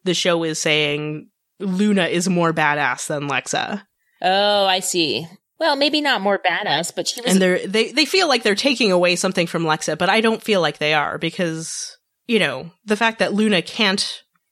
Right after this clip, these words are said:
Speaker 1: make that decision, you know what I mean?
Speaker 2: Yeah.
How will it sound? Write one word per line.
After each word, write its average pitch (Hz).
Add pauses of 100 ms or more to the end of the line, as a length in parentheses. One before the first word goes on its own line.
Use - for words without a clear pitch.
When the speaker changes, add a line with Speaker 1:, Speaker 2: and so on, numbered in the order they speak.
Speaker 1:
make 185
that 175
decision, 156 (400)
you 196
know 185
what 175
I 180
mean? 202 (420)
Speaker 2:
Yeah. 170